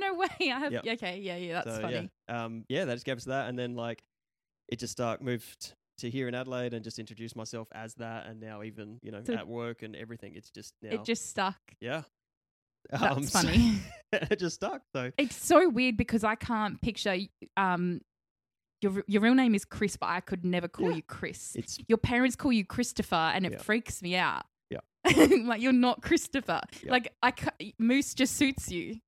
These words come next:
Speaker 2: Yeah.
Speaker 1: so much. <laughs>
Speaker 2: It's weird. Um,
Speaker 1: Anyway, yeah, so what's Moose in a nutshell?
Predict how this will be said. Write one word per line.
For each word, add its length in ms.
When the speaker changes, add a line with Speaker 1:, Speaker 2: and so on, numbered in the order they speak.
Speaker 2:
Yeah. 100
Speaker 1:
so 320
much. 280
<laughs> 220
Speaker 2:
It's 220
weird. 220
Um, 200
Speaker 1:
Anyway, 240
yeah, 220
so 340
what's 320
Moose 260
in 80
a 60
nutshell? 500